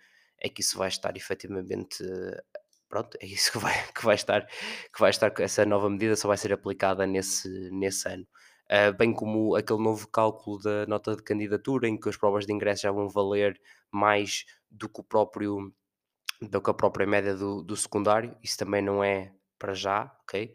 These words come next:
Aquele cálculo de, da candidatura, da nota de candidatura, vai permanecer o mesmo se, para a malta de que está no décimo primeiro e que está no décimo segundo. Portanto, again,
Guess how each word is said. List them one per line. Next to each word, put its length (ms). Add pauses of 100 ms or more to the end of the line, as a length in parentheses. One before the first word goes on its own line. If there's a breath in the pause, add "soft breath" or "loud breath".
(380 loud breath)
Aquele 240
cálculo 440
de, 540
da 80
candidatura, 580
da 80
nota 220
de 80
candidatura, 640
vai 140
permanecer 480
o 60
mesmo 360
se, 180
para 140
a 40
malta 260
de 80
que 80
está 220
no 120
décimo 300
primeiro 460 (280 loud breath)
e 80
que 80
está 300
no 260
décimo 380
segundo. 440
Portanto, 440
again, 300